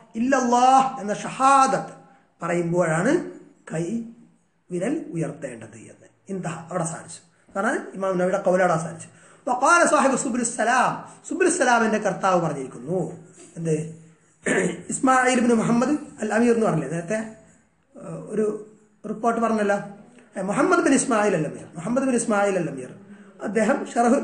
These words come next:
ഏഹ്, സുബ്രുസ്സലാം എന്ന കിതാബിന്റെ കർത്താവ് മുഹമ്മദ് ബിൻ ഇസ്മായിൽ അൽ അമീർ എന്നിവർ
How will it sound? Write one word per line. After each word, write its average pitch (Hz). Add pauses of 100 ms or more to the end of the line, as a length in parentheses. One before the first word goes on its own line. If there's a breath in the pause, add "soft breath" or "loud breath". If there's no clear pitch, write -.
ഏഹ്, 190
സുബ്രുസ്സലാം 233
എന്ന 190
കിതാബിന്റെ 165
കർത്താവ് - (460 soft breath)
മുഹമ്മദ് 269
ബിൻ 240
ഇസ്മായിൽ 214
അൽ 160
അമീർ 131 (100)
എന്നിവർ 170